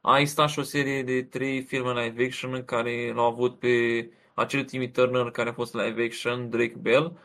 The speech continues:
iar pe Paramount Plus a fost difuzată apoi o serie live action în două mii douăzeci și doi numită The Fairy Odd Parents, Fairy Older,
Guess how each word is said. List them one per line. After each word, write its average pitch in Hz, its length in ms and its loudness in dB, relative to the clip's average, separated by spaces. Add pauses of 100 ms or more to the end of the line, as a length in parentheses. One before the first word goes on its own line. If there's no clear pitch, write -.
(120)
iar 135 220 2
pe 147 100 0
Paramount 147 460 2
Plus 127 220 -2
a 131 80 -2
fost 131 200 -8
difuzată 127 340 0
apoi 120 280 0
o 120 40 2
serie 120 640 0
live 120 320 2
action 117 440 -4
în 120 120 -10
două 127 120 0
mii 131 100 -4
douăzeci 123 220 0
și 110 60 -10
doi 117 120 -2
numită 120 300 -4
The 113 100 -4
Fairy 120 260 0
Odd 117 160 -2
Parents, 113 560 -6
Fairy 123 500 2
Older, 113 560 0